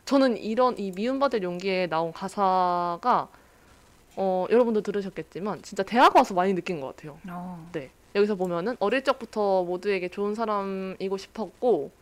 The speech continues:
Speaker 1: 또 사랑받고 싶었고
Speaker 2: 음.
Speaker 1: 그래서 근데 그거에 맞춰서 나는 살아가려고 했는데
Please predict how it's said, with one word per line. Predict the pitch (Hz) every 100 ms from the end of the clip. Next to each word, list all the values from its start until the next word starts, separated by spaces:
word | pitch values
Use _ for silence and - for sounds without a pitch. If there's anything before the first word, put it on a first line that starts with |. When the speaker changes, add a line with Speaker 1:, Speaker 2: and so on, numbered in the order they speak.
| _ - -
Speaker 1:
또 | 240
사랑받고 | 233 294 311 294 - 220
싶었고 | - 196 - - 392 -
Speaker 2:
음. | 196 170 160 - _
Speaker 1:
그래서 | 254 240 294 359 -
근데 | 311
그거에 | 262 247 302 226
맞춰서 | 214 247 220
나는 | 175 185
살아가려고 | 277 311 294 262 220
했는데 | 269 277 226 311